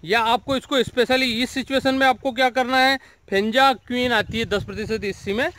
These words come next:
तो वो perfect है, पर उसके देना पड़ेंगे तीन डोज और चार रोज के अंतर पे देना पड़ेंगे। और timing का बड़ा ध्यान रखना कि अगर गर्मी का ये season है, गर्मी का मेरी बात सुन लेना, दवाई आप दिन में न करें,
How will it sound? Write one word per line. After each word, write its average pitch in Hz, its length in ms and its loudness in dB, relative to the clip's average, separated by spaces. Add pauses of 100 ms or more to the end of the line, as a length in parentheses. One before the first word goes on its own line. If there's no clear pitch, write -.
(240)
तो 202 60 -12
वो 208 240 0
perfect 226 500 0
है, 214 180 4
पर 185 160 -4
उसके 202 200 -6
देना 185 240 0
पड़ेंगे 208 300 0
तीन 202 260 -6
डोज 202 180 0
और 214 120 -2
चार 170 280 0
रोज 185 200 -6
के 196 80 -4
अंतर 175 240 -2
पे 185 140 -4
देना 160 240 -2
पड़ेंगे। 160 480 -4 (340)
और 214 160 2 (100)
timing 233 500 2
का 294 140 4
बड़ा 269 320 4
ध्यान 240 340 2
रखना 247 320 2
कि 247 120 -4
अगर 240 160 -2
गर्मी 220 360 0
का 254 160 2
ये 247 180 4
season 226 380 -2
है, 208 720 2 (420)
गर्मी 196 340 0
का 254 100 0
मेरी 247 160 2
बात 254 220 4
सुन 262 160 -2
लेना, 262 200 2
दवाई 233 380 2
आप 247 160 4
दिन 208 240 -6
में 233 140 -2
न 233 140 0
करें, 202 400 0